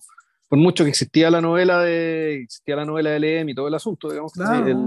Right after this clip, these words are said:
Speaker 1: no, pero claramente esto tenía, ¿cómo se llama esto? Tenía que ser respondido a eso.
Speaker 2: A ver, mira,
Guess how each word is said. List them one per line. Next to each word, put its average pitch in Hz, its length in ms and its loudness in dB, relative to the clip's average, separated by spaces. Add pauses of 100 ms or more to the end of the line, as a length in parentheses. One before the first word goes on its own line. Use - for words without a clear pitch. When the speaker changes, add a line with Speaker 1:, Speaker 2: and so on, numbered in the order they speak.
(240)
Speaker 1:
no, 139 160 0
pero 123 220 0
claramente 165 680 0 (120)
esto - 260 -10
tenía, 143 580 -2
¿cómo 151 120 -8
se - 100 -10
llama 151 140 -6
esto? - 180 -10 (880)
Tenía 151 240 4
que 180 60 0
ser 196 140 0
respondido 147 400 0
a - 20 -6
eso. - 140 -6 (800)
Speaker 2:
A 254 80 -6
ver, 262 220 -8 (1200)
mira, 226 340 2